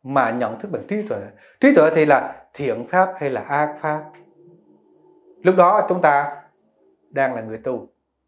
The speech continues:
Còn mình nhận thức bằng thọ là bắt đầu nó dẫn. Là chúng ta sẽ bị mắc lừa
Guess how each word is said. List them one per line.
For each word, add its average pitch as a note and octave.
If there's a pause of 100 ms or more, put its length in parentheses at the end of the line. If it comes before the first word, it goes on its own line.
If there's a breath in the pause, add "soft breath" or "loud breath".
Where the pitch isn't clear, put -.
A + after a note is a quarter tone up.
(420)
Còn D#3+
mình D3+
nhận D#3+
thức A#3
bằng D3
thọ D#3 (340)
là B2
bắt D#3
đầu B2+
nó C#3+
dẫn. A#2+ (1800)
Là D3 (440)
chúng B3+
ta F3
sẽ E3
bị C#3
mắc F#3+
lừa F3+